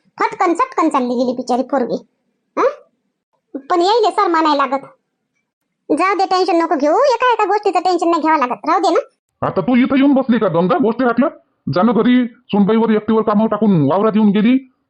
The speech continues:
Speaker 2: भाजी खुडाच्या मिसानं, आणि म्हणतं, "करू लागतो, करू लागतो."
Speaker 1: भाजी खुडाच्या मिसानं नाही आली मी, थेट म्हणे मले,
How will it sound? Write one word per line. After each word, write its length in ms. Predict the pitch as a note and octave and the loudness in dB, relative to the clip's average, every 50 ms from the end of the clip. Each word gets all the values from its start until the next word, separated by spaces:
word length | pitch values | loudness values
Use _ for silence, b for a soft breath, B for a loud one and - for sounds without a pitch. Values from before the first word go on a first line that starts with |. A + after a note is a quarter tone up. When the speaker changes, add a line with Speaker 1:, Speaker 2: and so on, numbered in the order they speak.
| _ _ _ _ _ - | _ _ _ _ _ -4
Speaker 2:
भाजी 200 | C#3+ E3+ E3+ A3 | -2 -2 0 0
खुडाच्या 300 | - G3+ G#3+ G#3+ G#3+ A3+ | 0 0 0 0 0 0
मिसानं, 300 | G3+ G#3 - - A3 A#3+ | 0 0 2 0 0 0
आणि 320 | C4 C4+ A#3+ - - D#3+ | 0 -2 -4 -4 0 0
म्हणतं, 220 | E3+ F#3 G3 G3 G3+ | 2 2 2 0 -2
"करू 200 | G3+ F#3+ F#3+ G3 | -2 -2 -2 0
लागतो, 260 | A3+ G#3 G#3 - A3 | -2 -2 -2 -4 -4
करू 200 | G#3 G3+ F#3+ G#3 | -2 -2 0 0
लागतो." 320 | A3 G#3+ G#3+ - A#3 C4 C#4 - - _ _ _ _ _ _ _ _ _ _ _ | 0 -2 -2 -2 -4 -4 -4 -6 -12 _ _ _ _ _ _ _ _ _ _ _
Speaker 1:
भाजी 320 | - C4+ D4+ D#4 D#4+ F#4+ | -6 -4 -2 -2 0 -2
खुडाच्या 320 | A4+ - A4+ A4 A4 A4 A4+ | -2 0 0 0 0 2 2
मिसानं 300 | G#4 G#4 G#4 A4+ A4+ A#4 | 2 2 2 2 2 2
नाही 140 | A4+ B4 B4 | 2 2 2
आली 160 | A#4+ B4 B4+ | 2 2 2
मी, 200 | A#4 A#4+ F#4+ C#4 | 2 0 0 -4
थेट 300 | - - - G#4 G#4+ A4 | -6 -4 -4 -2 0 2
म्हणे 180 | A#4 A4+ A#4 | 2 2 2
मले, 220 | A#4 B4 A#4 A#4+ | 2 2 2 0